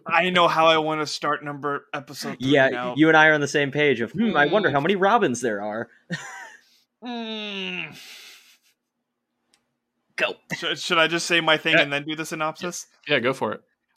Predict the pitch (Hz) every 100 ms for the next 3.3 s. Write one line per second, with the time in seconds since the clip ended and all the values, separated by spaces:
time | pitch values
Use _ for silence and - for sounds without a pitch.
0 | - 170 196 190 165 143 156 160 151 147
1 | 156 156 160 160 147 127 135 147 156 156
2 | 151 - 147 143 139 135 135 131 - 135
3 | 131 127